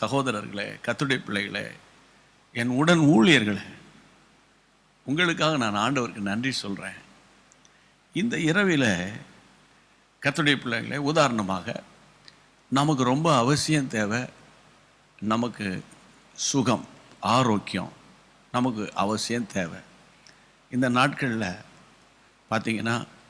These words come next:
முன்னெல்லாம் டக்குன்னு ஒரு பலவீனம் வந்தவுடனே உடனே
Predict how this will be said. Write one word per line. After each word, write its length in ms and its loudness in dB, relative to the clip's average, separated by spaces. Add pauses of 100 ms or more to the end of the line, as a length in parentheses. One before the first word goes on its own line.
(760)
முன்னெல்லாம் 580 2 (260)
டக்குன்னு 340 0
ஒரு 420 0 (440)
பலவீனம் 440 2
வந்தவுடனே 380 -2
உடனே 540 -2